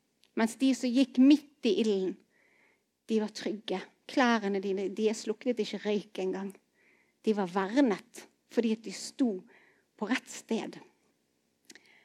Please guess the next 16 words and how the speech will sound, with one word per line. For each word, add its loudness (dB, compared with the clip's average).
Eh, 2
i 8
Efeserne 4
så 0
leser 4
vi 0
om 4
rustningen 2
som -2
Gud 0
gir 0
til 2
oss -4
som -2
et -4
beskyttelse -6